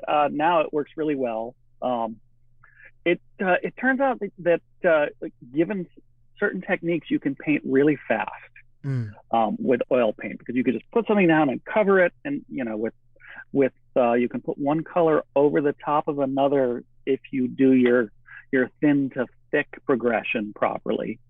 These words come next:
Speaker 2: Right.
Speaker 1: Um, and I take advantage of that for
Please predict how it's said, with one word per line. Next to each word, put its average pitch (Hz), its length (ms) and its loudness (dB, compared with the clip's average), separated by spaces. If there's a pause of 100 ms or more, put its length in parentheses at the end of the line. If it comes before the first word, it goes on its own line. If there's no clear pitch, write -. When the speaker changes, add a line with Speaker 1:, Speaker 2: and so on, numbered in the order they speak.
(220)
Speaker 2:
Right. 117 320 -6
Speaker 1:
Um, 113 400 2 (400)
and 147 100 0
I 196 80 2
take 262 220 -2
advantage 202 480 0
of 143 120 2
that 113 300 -2 (240)
for 135 440 2